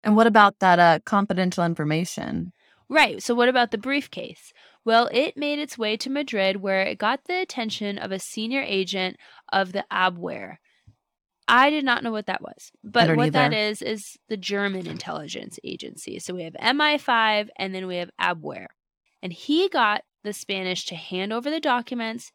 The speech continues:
Speaker 2: just temporarily, of course. The letters were dried, photographed, and then, so that no one would be the wiser, or so they thought,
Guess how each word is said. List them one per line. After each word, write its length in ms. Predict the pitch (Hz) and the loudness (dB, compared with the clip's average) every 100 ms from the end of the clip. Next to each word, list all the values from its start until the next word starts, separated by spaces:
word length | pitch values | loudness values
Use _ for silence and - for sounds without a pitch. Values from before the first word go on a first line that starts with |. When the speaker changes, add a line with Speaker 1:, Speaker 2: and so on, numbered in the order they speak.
| - | 0
Speaker 2:
just 320 | 508 494 - | 0 0 -6
temporarily, 840 | 339 339 277 233 202 180 165 170 | -8 -6 -4 -4 -4 -4 -8 -10
of 200 | 170 - | -12 -14
course. 520 | - - - 175 - - _ - - - | -12 -10 -8 -12 -16 -18 _ -20 -20 -6
The 100 | 240 | -2
letters 460 | 233 190 214 247 - | 2 2 2 -2 -4
were 120 | 226 | -6
dried, 680 | 180 180 170 170 196 254 277 - | -4 -2 0 0 -2 -4 -10 -12
photographed, 760 | - 214 202 190 175 170 180 - - | -4 -4 -4 -4 -4 -4 -8 -14 -6
and 240 | 196 202 | -6 -4
then, 440 | 247 285 302 349 370 | -2 -2 -4 -6 -10
so 200 | - 233 | -12 -10
that 180 | 220 - - | -8 -10 -10
no 400 | 190 185 226 302 | -12 -8 -6 -4
one 200 | 359 359 | -2 -2
would 140 | 349 | -4
be 140 | 330 320 | -4 -4
the 140 | 311 | -2
wiser, 580 | 269 233 226 233 233 247 | -2 0 0 -4 -6 -6
or 160 | - 185 | -6 -6
so 220 | - 185 | -8 -12
they 200 | 139 131 - | -10 -16 -8
thought, 440 | 311 330 285 277 | 0 2 2 0